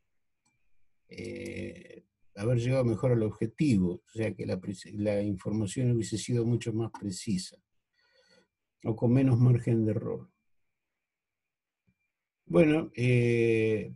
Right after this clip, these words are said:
utilizan una masa giratoria que apunta hacia una dirección. Es el ejemplo clásico, y ustedes lo deben haber visto en física o en mecánica,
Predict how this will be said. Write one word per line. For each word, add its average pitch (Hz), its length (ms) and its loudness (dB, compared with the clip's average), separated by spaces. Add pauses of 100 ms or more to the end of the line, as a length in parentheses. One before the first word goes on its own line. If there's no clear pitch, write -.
(140)
utilizan 196 640 4
una 185 200 8
masa 185 360 8
giratoria 196 680 6
que 180 140 4
apunta 170 440 6
hacia 139 440 2
una 139 260 -2
dirección. 123 720 -4
Es 135 220 -10
el 135 80 -2
ejemplo 190 580 2
clásico, 202 760 2
y 151 100 0
ustedes 156 240 -4
lo 143 140 0
deben 143 180 -2
haber 143 380 0 (800)
visto 120 580 -6
en 117 140 -2
física 147 640 -6
o 104 220 -4
en 95 120 -10 (400)
mecánica, 143 880 -4